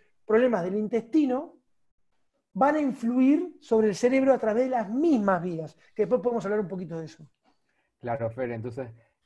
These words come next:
Speaker 2: ahí como contextualizando todo lo que acabas de explicar, bastante interesante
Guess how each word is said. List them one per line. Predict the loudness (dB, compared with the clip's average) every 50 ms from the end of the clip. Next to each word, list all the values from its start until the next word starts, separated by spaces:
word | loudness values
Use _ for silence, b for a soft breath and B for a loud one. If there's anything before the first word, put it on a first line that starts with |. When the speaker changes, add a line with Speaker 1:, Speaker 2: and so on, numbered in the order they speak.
| _ _ _ _ _ _ _
Speaker 2:
ahí | -14 -14 -10 -10
como | -10 -10 -8 -10 -10 -10 -12 -16 _ _ _ _
contextualizando | _ -18 -18 -14 -14 -14 -12 -10 -10 -10 -8 -10 -10 -12 -12 -10
todo | -8 -8 -6 -6
lo | -6 -8
que | -8 -10
acabas | -10 -8 -6 -6 -6 -8
de | -10 -12
explicar, | -14 -14 -14 -12 -12 -12 -12 -12 -12 -14 -18 _ _ _
bastante | -20 -20 -20 -16 -14 -14 -12 -12 -12
interesante | -12 -10 -12 -12 -12 -12 -12 -12 -12 -12 -12 -14